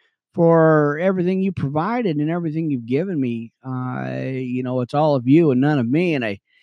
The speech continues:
keep moving forward and, and just, you know, getting past all this, uh, everything that's going on outside in the world, because I know you've got us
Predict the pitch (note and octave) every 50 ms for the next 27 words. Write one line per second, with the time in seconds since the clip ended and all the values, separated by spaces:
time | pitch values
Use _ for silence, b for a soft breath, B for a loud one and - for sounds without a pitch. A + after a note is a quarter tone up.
0 | _ _ _ - - G3+ E3 E3 F3 F#3 G3 D#3+ C3+ A#2 - - D#3 F3 G#3 A3
1 | A3+ F#3+ C3+ A#2 G#2+ G2 - - C3+ B2+ C#3 D#3+ C#3 - - - _ _ C3+ B2+
2 | _ _ _ _ _ _ D#3+ D#3 D3+ D3 C3 A#2+ B2+ E3+ E3+ C3+ - D#3+ F3 G3
3 | G3+ F3 - E3 C#3+ C3+ B2+ C3 B2+ - - _ b b b b b b b b
4 | _ - - - A#2+ A#2+ B2 B2 C3 C#3 - - - C#3 - C2+ C2+ C#2 C3+ C#3
5 | D3+ D3+ D#3 D#3 D#3 D#3 C#3+ C3 A2+ - - E3+ E3+ D3+ D3 C#3+ D3+ F3 G3+ F#3
6 | E3 D3 D3 D3 C3+ - _ - D3 D#3+ D#3+ D3+ - - E3+ E3 F3+ G3 G#3 G3+
7 | D#3 C3 B2 A#2 B2 B2 C3 D3 D3+ D3+ D3 C#3 - - D3 D3 C3+ B2+ C3+ C3
8 | C3+ D3+ D#3 D#3+ C#3+ C3+ D#3 D#3+ D3+ C#3+ D3+ D3+ D#3 D3+ C#3 C3+ - - - -